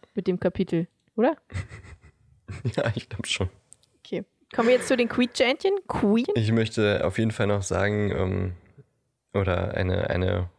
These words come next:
Speaker 2: Rufus Beck Appreci-, Appreciation ausrufen, weil ich, ähm, das Stimmschauspiel mal wieder on point fand
Speaker 1: Das fand
Speaker 2: in diesem
Speaker 1: ich auch
Speaker 2: Kapitel.
Speaker 1: richtig gut.
Speaker 2: Also, äh, Vernon Dursley, der irgendwie durchs Haus schreit,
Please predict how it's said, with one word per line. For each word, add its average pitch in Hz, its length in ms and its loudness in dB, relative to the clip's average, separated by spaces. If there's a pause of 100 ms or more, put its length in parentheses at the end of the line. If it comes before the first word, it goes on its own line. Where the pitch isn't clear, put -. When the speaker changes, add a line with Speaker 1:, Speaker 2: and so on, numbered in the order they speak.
(100)
Speaker 2:
Rufus 113 340 -2
Beck 95 260 -4
Appreci-, 98 800 0 (180)
Appreciation 104 1400 0 (380)
ausrufen, 95 720 -2
weil 92 360 0
ich, - 400 -8
ähm, 95 340 -2 (540)
das - 400 -10 (140)
Stimmschauspiel 98 1000 0
mal 92 200 -2
wieder - 300 -2 (100)
on 104 200 0
point 110 360 2
fand 98 140 2
Speaker 1:
Das 90 120 0
fand - 120 2
Speaker 2:
in 87 60 0
diesem - 180 0
Speaker 1:
ich - 60 2
auch 196 60 4
Speaker 2:
Kapitel. 190 280 0
Speaker 1:
richtig 190 240 -6
gut. 190 220 -12 (1200)
Speaker 2:
Also, 104 500 4
äh, 92 460 4 (680)
Vernon 117 420 2
Dursley, 117 420 2
der 107 400 2
irgendwie 107 280 0
durchs 110 240 -2
Haus 117 220 -2
schreit, 135 220 -2